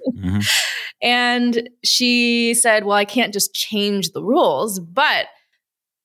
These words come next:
Speaker 2: what I can do is put it up for a vote."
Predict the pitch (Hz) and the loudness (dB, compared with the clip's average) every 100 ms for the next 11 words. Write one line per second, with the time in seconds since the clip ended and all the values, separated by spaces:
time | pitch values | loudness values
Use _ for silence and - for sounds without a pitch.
0 | _ - 180 170 165 302 370 339 185 160 | _ -2 0 0 -2 -2 0 0 0 -2
1 | 165 175 - 180 170 160 160 - 165 - | -2 -4 -2 -2 -2 -4 -4 -8 -6 -6
2 | - - 170 185 - - - | -4 -6 -2 -2 -2 -6 -10